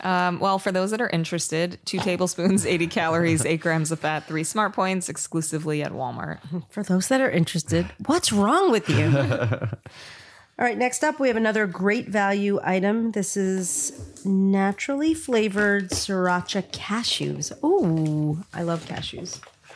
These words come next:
Speaker 1: Yes,
Speaker 2: I'm
Speaker 1: but if I
Speaker 2: excited.
Speaker 1: remember correctly, aren't you a purist with your cashews?
Speaker 2: Yes, good memory, Jamie. I don't even like salt on my cashews.
Speaker 3: Really?
Speaker 2: I like 'em either,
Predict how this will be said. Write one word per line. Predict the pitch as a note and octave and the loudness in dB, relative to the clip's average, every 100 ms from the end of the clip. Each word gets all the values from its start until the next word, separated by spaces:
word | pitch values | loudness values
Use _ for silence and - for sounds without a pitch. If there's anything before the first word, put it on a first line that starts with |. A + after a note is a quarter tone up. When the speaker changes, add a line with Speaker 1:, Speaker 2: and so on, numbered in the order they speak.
| - - _ _ - - - - - - - _ | -20 -20 _ _ -20 -20 -14 -14 -16 -20 -20 _
Speaker 1:
Yes, | F#3 F#3 | -6 -2
Speaker 2:
I'm | F#3+ | 0
Speaker 1:
but | F3 | 0
if | F3 | 0
I | F#3 | 0
Speaker 2:
excited. | F#3+ | 0
Speaker 1:
remember | F#3+ G#3+ G#3 | 0 0 -2
correctly, | - E3 E3 C#3+ | -2 -4 -2 -2
aren't | D3 E3 | 0 0
you | G#3 | 0
a | G3+ | -2
purist | - D3+ D3+ D#3 - - - | -4 -6 -6 -6 -10 -12 -14
with | D#3+ | -10
your | D#3 | -8
cashews? | D3+ D3+ D3+ D#3 E3 F3+ | -6 -8 -10 -12 -10 -4
Speaker 2:
Yes, | A3 B3+ - - - | -2 0 0 -2 -6
good | - C4 | -4 0
memory, | C#4+ B3+ G#3+ F3 | 0 2 0 0
Jamie. | E3 D#3 D#3+ D#3+ _ _ _ - | 0 2 2 0 _ _ _ -6
I | A3 | -4
don't | B3+ | 0
even | G#3+ | 0
like | F3 D#3+ | 0 0
salt | - D#3+ | -2 -2
on | D3+ | -2
my | D3+ D#3 | -4 -6
cashews. | - - - - - | -8 -10 -12 -16 -12
Speaker 3:
Really? | - C3 C4+ C#4+ - _ - - | -4 -4 -4 -8 -14 _ -20 -6
Speaker 2:
I | F#3+ | -2
like | F#3+ F#3 | 0 0
'em | E3+ D#3+ - | 0 -2 -4
either, | - F3+ E3 D#3+ D3+ | -2 0 2 2 -2